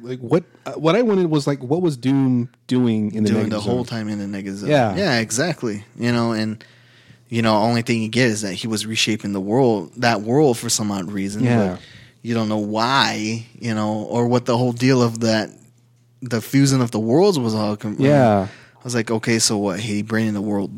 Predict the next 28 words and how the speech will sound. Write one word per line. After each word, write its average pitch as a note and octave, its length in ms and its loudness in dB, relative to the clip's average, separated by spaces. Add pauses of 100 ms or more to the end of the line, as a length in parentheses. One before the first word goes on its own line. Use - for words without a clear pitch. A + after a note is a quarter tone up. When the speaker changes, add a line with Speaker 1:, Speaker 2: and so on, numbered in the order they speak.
Speaker 2:
here, B2+ 460 0
or D3+ 100 0
is B2+ 100 -2
he B2 80 -6
taking A2+ 220 -4
the G#2+ 80 -10
world G#2+ 320 -6
there?" C3 320 0
Speaker 1:
Yeah, D#3+ 140 2
I C3+ 40 4
was B2+ 140 0
like, B2+ 180 2
"What, C3 160 0
what D#3 120 2
was A#3 120 0
his F#3 140 2
motivation?" C3+ 580 2
Like, G#2+ 220 0
I, A2 140 4
I A2+ 140 -4
know C3+ 160 4
he C3 260 0
hates B2 340 -2
the A2 120 -4
government, G#2+ 680 0
but, G#2+ 160 -4
like, G#2 380 -4
the, G#2 180 -2